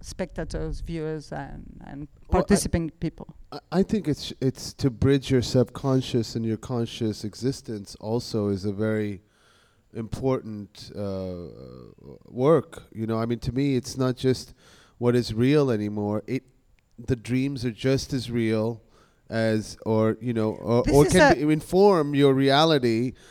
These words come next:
Speaker 2: uh, o-, and also change, uh,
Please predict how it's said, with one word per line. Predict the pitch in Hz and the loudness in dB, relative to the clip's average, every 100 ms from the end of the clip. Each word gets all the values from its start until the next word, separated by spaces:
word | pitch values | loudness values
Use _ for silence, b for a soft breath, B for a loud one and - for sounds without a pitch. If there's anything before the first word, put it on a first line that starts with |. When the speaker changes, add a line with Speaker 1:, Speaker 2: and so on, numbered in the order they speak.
| b b | b b
Speaker 2:
uh, | - 123 120 117 117 | -2 2 4 2 0
o-, | 131 135 _ | -4 -6 _
and | 160 160 | -2 4
also | 151 180 - 160 | 6 6 4 0
change, | - 165 147 151 139 - - _ _ _ | 0 -2 -2 -4 -8 -12 -16 _ _ _
uh, | 135 131 131 127 120 | 2 4 4 4 2